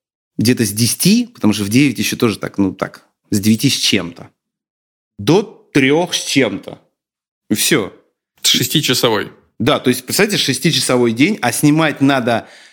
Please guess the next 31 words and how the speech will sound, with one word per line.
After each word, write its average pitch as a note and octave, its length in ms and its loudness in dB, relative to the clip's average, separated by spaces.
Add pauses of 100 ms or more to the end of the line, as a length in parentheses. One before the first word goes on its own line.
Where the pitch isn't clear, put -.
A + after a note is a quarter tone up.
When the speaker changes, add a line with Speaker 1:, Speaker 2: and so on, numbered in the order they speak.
(240)
Speaker 1:
как C#3 360 0
бы C3 100 4
все C3 240 0
равно D3 680 2
немало, C#3+ 600 2
потому G#2 160 -2
что - 100 -10
у - 20 -16
тебя A#2 180 2
не B2+ 100 4
тридцать C#3 280 -2
пять B2 160 2
дней, D#3+ 140 4
у - 20 2
нас A#2+ 160 -2
не B2 140 4
было A2+ 120 0
ни B2 280 4
одного D#3+ 380 2
дня G#2+ 220 -2
про G#2 120 -4
запас, G#2 380 -4
потому G2 260 -4
что - 100 -12
просто - 260 -4
по - 140 -16
финансам G2+ 540 -2 (100)
не G#2 140 0
получалось. - 640 -8 (500)
Мы C3+ 80 4
снимали C#3 540 0